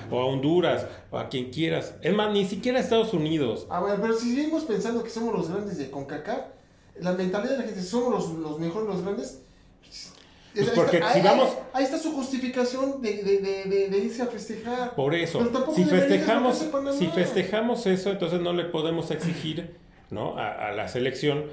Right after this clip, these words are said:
Speaker 1: que vuelva a ser el gigante de
Speaker 2: Aquí
Speaker 1: la
Speaker 2: a todos
Speaker 1: concacaf.
Speaker 2: fiesta, aquí, aquí hasta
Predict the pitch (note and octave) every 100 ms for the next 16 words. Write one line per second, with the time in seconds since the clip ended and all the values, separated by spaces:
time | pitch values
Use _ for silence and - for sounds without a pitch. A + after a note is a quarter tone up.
0 | - - - G#2 A#2 A#2 A#2 B2 A#2 -
1 | G2 G2+ - G#2+ C4+ B3+ B3 C4 - D#3
2 | F3 D#3+ D#3+ A3 A3+ A#3 F3+ - G#3 G3
3 | F3 E3 C#3+ C#3 C3+ C3 B2+ B2+ B2 A2+